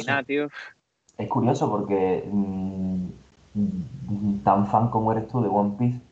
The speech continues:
Speaker 1: Ya, pero es que justamente por eso, tío, porque ya tengo esa ahí en mi vida. Y es
Speaker 2: ¿Verdad que
Speaker 1: como
Speaker 2: sí? Es como, mira, yo ahora mismo,
Speaker 1: Ya,
Speaker 2: yo al
Speaker 1: es mi opción
Speaker 2: principio
Speaker 1: larga ya.
Speaker 2: Eh,
Speaker 1: Necesito
Speaker 2: claro,
Speaker 1: ya opciones
Speaker 2: claro.
Speaker 1: cortas en media.
Speaker 2: Eh, mm, es curioso porque la gente,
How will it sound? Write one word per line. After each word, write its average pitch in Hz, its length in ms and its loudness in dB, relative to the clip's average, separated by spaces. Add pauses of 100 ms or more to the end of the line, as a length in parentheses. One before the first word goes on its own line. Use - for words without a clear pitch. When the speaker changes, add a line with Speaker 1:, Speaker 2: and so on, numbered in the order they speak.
(360)
Speaker 1:
Ya, 123 340 6
pero 127 200 4
es 123 60 0
que 139 140 -2
justamente 139 500 -2
por 131 160 2
eso, 123 260 -2
tío, 120 200 0
porque 110 240 -2
ya 113 120 2
tengo 131 300 0
esa 127 220 2
ahí 127 600 2
en 120 300 -2
mi 127 140 2
vida. 131 300 6 (320)
Y 104 80 4
es 98 60 4
Speaker 2:
¿Verdad 123 200 4
que - 60 0
Speaker 1:
como - 0 -
Speaker 2:
sí? 117 160 -2 (180)
Es 127 160 0
como, 127 640 0 (320)
mira, 110 300 2
yo 107 120 0
ahora 143 220 2
mismo, 151 220 -2
Speaker 1:
Ya, 147 160 4
Speaker 2:
yo 110 160 2
al 123 60 8
Speaker 1:
es 156 40 4
mi 175 140 2
opción 151 300 2
Speaker 2:
principio 139 60 0
Speaker 1:
larga 120 300 2
ya. 110 220 -8
Speaker 2:
Eh, - 0 - (240)
Speaker 1:
Necesito 123 380 -6
Speaker 2:
claro, 117 240 4
Speaker 1:
ya - 40 2
opciones 117 200 0
Speaker 2:
claro. 123 120 0
Speaker 1:
cortas 117 280 -8
en 113 100 -14
media. 110 260 -10 (460)
Speaker 2:
Eh, 110 300 0 (500)
mm, 110 420 -6
es 110 100 -4
curioso 139 360 -2
porque 90 800 0
la 90 200 2
gente, 135 480 -2